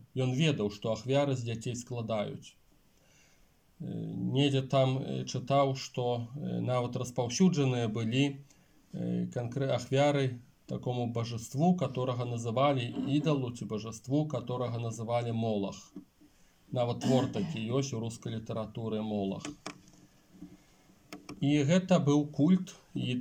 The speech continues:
такога, ну, ахвярапрынашэння, э, гэтай традыцыі канаанскай. І Абрагам, як бы ў межах вось таго, што ён чуў і бачыў, што вакол яго, напэўна,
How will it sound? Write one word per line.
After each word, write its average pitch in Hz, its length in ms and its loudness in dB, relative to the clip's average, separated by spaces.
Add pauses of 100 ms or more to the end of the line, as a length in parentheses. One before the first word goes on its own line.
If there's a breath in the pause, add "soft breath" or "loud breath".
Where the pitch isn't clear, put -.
такога, 120 800 0 (120)
ну, 117 200 -2
ахвярапрынашэння, 131 1300 2
э, 117 400 -2 (200)
гэтай 113 280 -8 (160)
традыцыі 120 580 0
канаанскай. 107 760 -2 (1400 soft breath)
І 196 160 4
Абрагам, 160 760 4 (180)
як 120 220 -4
бы 120 80 -2
ў 117 140 -2
межах 123 500 2
вось 110 220 -4
таго, 120 300 0
што 117 260 -2
ён 107 80 -2
чуў 127 320 2
і 113 80 0
бачыў, 151 520 2
што 120 280 -6
вакол 117 340 0
яго, 117 280 0
напэўна, 113 640 0